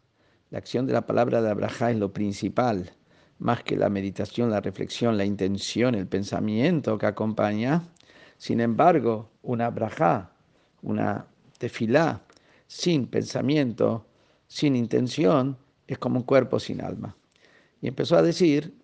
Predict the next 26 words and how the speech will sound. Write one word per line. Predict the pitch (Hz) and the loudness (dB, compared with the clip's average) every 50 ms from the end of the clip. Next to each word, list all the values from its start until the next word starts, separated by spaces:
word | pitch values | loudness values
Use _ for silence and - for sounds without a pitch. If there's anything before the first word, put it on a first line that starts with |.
| - - - | -20 -16 -6
que | - 117 | -2 2
la | 117 113 | 2 2
diferencia | 110 107 - 131 127 156 160 120 127 117 | 2 2 0 2 2 2 0 0 -2 -4
entonces | 113 110 135 135 117 104 110 101 - - | -2 0 0 0 0 -2 -4 -6 -6 -6
entre | 113 110 104 107 107 104 - _ _ _ _ _ _ _ - - - - - _ _ _ _ _ | -8 -6 -4 -4 -4 -4 -6 _ _ _ _ _ _ _ -20 -20 -20 -20 -20 _ _ _ _ _
la | - - 110 | -4 -2 0
acción | 110 - - - - 170 190 151 131 113 120 147 - - _ | 0 0 -2 0 4 6 6 6 4 2 0 -4 -6 -12 _
sería | _ - - - - 120 117 - | _ -8 -4 0 2 2 0 2
como | - 127 127 127 | 0 0 0 0
el | 135 | -2
cuerpo | - - 165 160 139 123 - - 123 127 127 - - _ _ _ _ _ _ _ _ _ _ - | 0 2 4 4 4 2 2 0 0 0 0 -4 -12 _ _ _ _ _ _ _ _ _ _ -2
y | 117 | 0
el | 117 131 | 0 2
alma | - 165 185 185 156 135 123 123 127 139 135 - _ _ _ - | 4 6 6 6 6 4 4 2 2 2 -2 -6 _ _ _ -20
sería, | - - - - 131 151 165 151 131 131 127 131 131 - - _ _ _ _ _ _ | -8 -4 -4 -2 0 0 2 4 4 4 4 2 0 -6 -12 _ _ _ _ _ _
la | - 127 127 | -4 -2 -2
intención | 120 110 - 127 120 - - 170 170 151 135 131 | -2 0 -2 -2 -2 0 0 2 2 2 2 0
sería | - - 127 135 143 143 135 123 - | -2 -2 0 2 2 2 2 2 2
como | 131 123 127 123 120 - | 0 2 2 2 2 2
el | - 127 123 120 - | 4 4 4 4 6
alma. | - 135 123 113 117 117 117 107 87 - - _ _ _ _ _ _ _ _ _ _ _ _ _ _ _ _ _ _ _ _ _ - - | 4 4 4 4 4 2 -2 -6 -10 -12 -16 _ _ _ _ _ _ _ _ _ _ _ _ _ _ _ _ _ _ _ _ _ -12 -10
¿Y | 117 | 0
qué | - 151 | 2 4
me | 147 143 131 | 4 4 2
quiere | - 143 135 123 120 | 2 2 2 2 2
decir? | 113 110 - - - 101 104 120 139 165 | 0 0 -2 -4 -4 0 0 0 0 -2